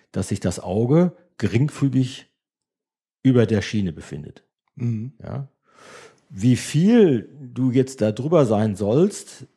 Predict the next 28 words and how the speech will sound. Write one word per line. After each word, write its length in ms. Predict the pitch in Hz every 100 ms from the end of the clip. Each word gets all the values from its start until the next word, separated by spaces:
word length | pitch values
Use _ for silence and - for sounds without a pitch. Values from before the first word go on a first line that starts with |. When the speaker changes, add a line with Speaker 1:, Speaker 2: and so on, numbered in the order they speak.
| -
Speaker 1:
ähm, 460 | 117 120 123 120 113
dann, 640 | 117 127 135 135 131 -
äh, 200 | 131 110
das 220 | 110 101 -
hängt 180 | 135
davon 240 | 123 - 113
ab, 220 | 120 -
wie 60 | 120
viel 140 | 117
Hochschuss 380 | 110 117 143 -
du 140 | 139
haben 220 | 131 139
willst. 240 | 147 160 -
Denn 220 | 98 98
ist 180 | - -
klar, 240 | 120 107
wenn 180 | 90 92
mein 160 | 92 92
Auge 200 | 104 107
etwas 280 | - 82 -
höher 140 | 135
ist, 320 | 131 131 -
dann 300 | 92 87 - -
zeigen 280 | - 107 107
die 80 |
Läufe 480 | 92 98 127 - 107
etwas 400 | - - 98 - _ _ _ -
höher 460 | 101 117 147 165